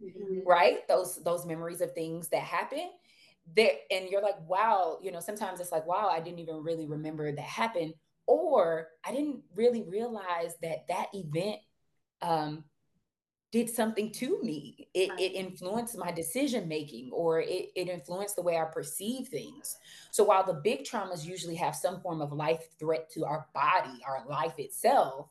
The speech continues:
Speaker 2: right, on a larger scale, little T's are just little things that happen throughout our lifespan that typically will add up. And sometimes when they do add up, they will present physically.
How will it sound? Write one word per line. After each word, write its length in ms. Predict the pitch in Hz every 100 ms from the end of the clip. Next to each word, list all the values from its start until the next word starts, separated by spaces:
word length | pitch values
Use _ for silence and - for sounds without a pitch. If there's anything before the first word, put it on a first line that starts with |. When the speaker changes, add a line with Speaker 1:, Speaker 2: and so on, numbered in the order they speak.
| _
Speaker 2:
right, 360 | 156 156 180 -
on 160 | 151 156
a 100 | 143
larger 440 | 139 170 285 208
scale, 560 | 151 - 147 139 139 151 _ - _ _
little 500 | 170 180 214 311 285
T's 540 | - 156 151 143 147 - - - _ _ -
are 60 | 170
just 220 | 147 147
little 500 | 170 214 294 320 311
things 320 | 311 202 190
that 140 | 175 156
happen 360 | - 180 165
throughout 300 | 165 156 156
our 120 | 160
lifespan 600 | 156 156 156 - - 139
that 180 | 139 135
typically 380 | - 208 202 165
will 180 | 151 143
add 220 | 156 151 143
up. 340 | 208 - - -
And 140 | 165
sometimes 420 | 156 208 226 185 160
when 140 | 170
they 120 | 151
do 280 | 147 190 277 -
add 240 | 151 147
up, 280 | 151 143 - _ _ -
they 160 | 156
will 320 | 151 170 170
present 440 | 170 160 147 143 -
physically. 440 | 139 - - -